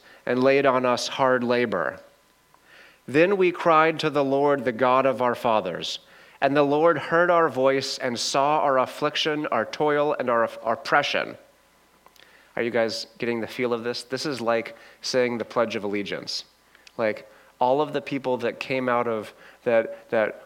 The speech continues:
went through that desert and into the promised land and, and got to plant when none of their parents had planted anything except maybe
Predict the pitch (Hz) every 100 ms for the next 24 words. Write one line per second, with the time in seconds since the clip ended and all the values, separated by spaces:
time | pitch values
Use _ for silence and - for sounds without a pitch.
0 | - 123 135 135 - 147 131 110 117 113
1 | 113 104 104 113 120 117 - 113 110 107
2 | - 107 101 98 98 - - - 113 110
3 | - - 117 120 120 120 - - 139 101
4 | 78 - - 117 104 104 98 - _ -
5 | 120 131 151 147 135 131 151 127 107 -
6 | 104 - - 143 131 123 123 117 - 98
7 | 101 - 110 110 107 101